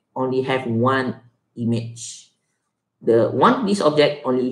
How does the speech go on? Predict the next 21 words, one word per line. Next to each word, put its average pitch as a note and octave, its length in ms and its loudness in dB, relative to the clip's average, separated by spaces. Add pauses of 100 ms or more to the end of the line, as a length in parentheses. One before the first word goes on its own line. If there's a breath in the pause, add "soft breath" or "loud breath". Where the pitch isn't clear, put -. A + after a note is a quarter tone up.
have B2+ 220 -4
one B2 340 0
image A#2 400 -2
here. - 160 -6 (480)
Okay, F3 300 4
this D3+ 180 6
is C#3+ 160 0
one-to-one. B2+ 640 4 (160)
Okay, C4 140 0
straight F4 260 2
away C#4+ 160 4
from C4 320 6
here, D4 320 8 (160)
we E3+ 140 8
can A3 180 4
conclude G#3+ 400 4
is F3+ 320 2 (240 soft breath)
this F#3+ 320 0
function G3+ 560 0
actually D3+ 720 -2
has D#3+ 320 2